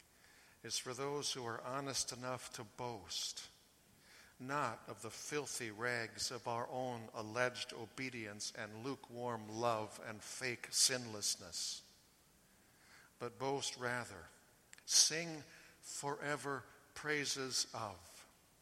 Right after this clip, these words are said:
the beautifully grace-stitched robe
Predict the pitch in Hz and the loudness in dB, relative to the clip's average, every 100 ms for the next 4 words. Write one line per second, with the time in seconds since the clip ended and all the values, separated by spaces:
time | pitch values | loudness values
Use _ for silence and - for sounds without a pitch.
0 | - - - - - - - - - - | -20 -20 -20 -20 -20 -20 -20 -20 -20 -14
1 | 113 104 117 170 135 110 - 104 92 - | -10 -8 -4 -2 -2 -4 -4 -6 -8 -10
2 | 120 139 131 - - - - - - 147 | -8 -6 0 2 2 -2 0 2 2 0
3 | 127 - - - - - 117 123 110 107 | 0 -2 -2 -6 -16 -12 -4 -2 -2 -6
4 | 95 | -12